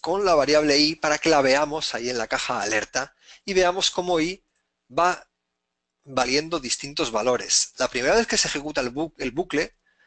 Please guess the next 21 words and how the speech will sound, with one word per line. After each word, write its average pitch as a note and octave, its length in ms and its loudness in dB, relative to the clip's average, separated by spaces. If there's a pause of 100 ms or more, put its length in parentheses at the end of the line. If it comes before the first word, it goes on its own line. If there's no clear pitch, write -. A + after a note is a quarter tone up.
(120)
vale C#3 300 0
cero, D#3+ 480 0 (1500)
porque - 280 -14
estamos A#2 480 -4
comenzando, A#2+ 840 -6 (520)
eh, G2 480 -4
el A2 160 -4
bucle D3 580 -2
y C#3+ 400 -8 (180)
está - 460 -4
la A2+ 120 -2
variable B2+ 360 2
tal - 160 -2
como D#3 180 -4
se B2 120 -4
inicializó. G2 580 -10 (680)
La F3+ 120 2
segunda A3 480 2
vez A3 360 2 (440)
se - 200 2
incrementa E3 800 -2